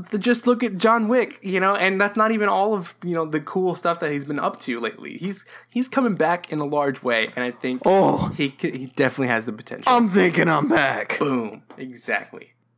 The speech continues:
Speaker 1: I would like to see him direct one. And if not direct,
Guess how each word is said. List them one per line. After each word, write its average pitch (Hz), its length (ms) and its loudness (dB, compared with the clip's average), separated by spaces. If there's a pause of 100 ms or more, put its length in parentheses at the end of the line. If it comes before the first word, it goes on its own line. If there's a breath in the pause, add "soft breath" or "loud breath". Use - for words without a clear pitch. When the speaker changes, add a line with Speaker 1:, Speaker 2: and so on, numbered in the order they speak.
(160)
Speaker 1:
I 127 140 -4
would 131 180 -2
like 120 140 -2
to - 80 -14
see 127 100 -6
him 113 120 -6
direct 110 260 -4
one. 107 180 -6
And 185 540 -2
if 160 220 -2
not 196 440 0
direct, 131 520 -2